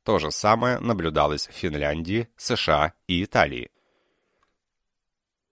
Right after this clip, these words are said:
Другой тип бактерий, который заменяет обычную Bordetella pertussis, это Bordetella holmesi,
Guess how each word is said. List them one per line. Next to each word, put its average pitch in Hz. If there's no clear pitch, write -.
Другой 139
тип 95
бактерий, 80
который 87
заменяет 92
обычную 78
Bordetella 85
pertussis, 104
это 160
Bordetella 101
holmesi, 76